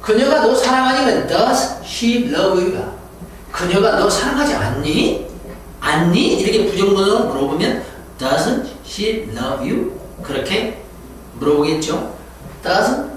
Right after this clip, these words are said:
she love you? 아니, 사랑해. 아니, 사랑해. 그래도 사랑해가 긍정이야. 그러니까 yes, she does. 그래야 됩니다.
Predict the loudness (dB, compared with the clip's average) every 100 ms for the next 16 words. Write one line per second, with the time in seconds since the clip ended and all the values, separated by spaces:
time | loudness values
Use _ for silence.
0 | -12 -6 -4 -2 -2 -4 -2 -2 -2 -6
1 | -16 -18 -20 -20 -20 -20 -20 -20 -20 -18
2 | -16 -14 -14 -4 0 2 4 4 4 4
3 | 4 4 2 0 0 2 2 2 4 4
4 | 4 4 4 4 4 4 4 4 4 4
5 | 4 4 4 2 0 -2 -4 0 2 2
6 | 2 2 0 -6 -10 -2 0 2 2 2
7 | 2 -2 -2 0 0 0